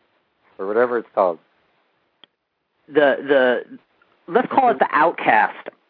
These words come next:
Speaker 1: Yeah, the, the final ninety seconds where we start hearing the voices.
Speaker 2: That's right. We hear the voices in our heads and the voices in your heads, and I read the wisdom of Doctor Lucha Steve Sims, who I want to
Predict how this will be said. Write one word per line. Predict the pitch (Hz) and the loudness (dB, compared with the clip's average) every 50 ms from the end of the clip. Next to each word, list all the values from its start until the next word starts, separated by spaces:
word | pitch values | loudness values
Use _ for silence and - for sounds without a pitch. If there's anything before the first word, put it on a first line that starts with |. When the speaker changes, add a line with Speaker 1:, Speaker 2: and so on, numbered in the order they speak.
| _ _ _ | _ _ _
Speaker 1:
Yeah, | 95 101 101 95 | -4 0 0 0
the, | 87 90 87 - - _ _ - | 0 0 -4 -6 -10 _ _ -16
the | 95 - - | -16 -8 -4
final | 110 107 113 120 120 117 107 - _ _ _ | -2 -2 -2 -2 -2 -4 -4 -6 _ _ _
ninety | - 104 104 110 107 113 - - | -6 -4 -2 -2 -2 -4 -2 0
seconds | - 104 - 104 92 82 | 0 2 2 0 -2 -2
where | 90 90 | -2 -2
we | 90 101 95 | -2 -4 -4
start | - - 113 117 - | -4 -4 -4 -4 -2
hearing | 113 104 107 110 107 107 98 - | 0 0 0 0 -2 -6 -12 -14
the | 92 | -14
voices. | 80 87 92 101 98 - _ 90 78 73 _ _ _ _ _ _ _ _ _ _ _ _ _ 113 113 | -8 -4 -4 -4 -4 -6 _ -16 -16 -16 _ _ _ _ _ _ _ _ _ _ _ _ _ -4 0
Speaker 2:
That's | 139 131 135 - - | 2 2 2 2 0
right. | 165 127 123 113 | 0 0 0 0
We | 113 120 120 | -2 -4 -4
hear | 131 156 156 160 | -2 0 0 2
the | 151 151 | 0 0
voices | 131 139 156 175 190 - 202 165 151 | 0 0 -2 -2 0 -2 -4 -2 0
in | 180 175 | 0 2
our | 165 160 156 | 2 0 0
heads | - 175 160 160 151 | 2 0 0 2 0
and | 156 156 143 | 0 2 2
the | 139 | 2
voices | 131 143 147 156 - 156 139 135 | 2 2 0 0 0 -2 -2 0
in | 143 135 139 | 0 0 2
your | 139 143 139 | 2 2 2
heads, | 120 151 135 135 131 127 123 - - - - - - | 2 2 2 2 0 0 -4 -16 -18 -20 -12 -6 -2
and | 127 135 | 0 2
I | 131 131 | 2 2
read | 127 127 147 160 170 170 175 139 | 2 2 0 0 -2 -2 -2 0
the | 151 | 0
wisdom | 131 120 143 147 156 151 135 131 123 120 117 | 2 2 2 0 0 0 0 0 2 2 2
of | 113 110 107 95 98 98 | 0 0 0 -2 -2 0
Doctor | 113 104 104 113 - - 131 113 | 2 2 2 2 0 -2 -4 -2
Lucha | 110 120 117 113 - 127 113 - - | -2 -4 -6 -6 -6 -6 -4 -4 -4
Steve | - 117 110 110 - - | -4 -4 -6 -8 -8 -8
Sims, | - 120 113 110 - | -8 -8 -8 -6 -4
who | 135 123 | -2 0
I | 117 123 | 0 2
want | 123 131 160 196 | 2 0 0 -2
to | 208 | -2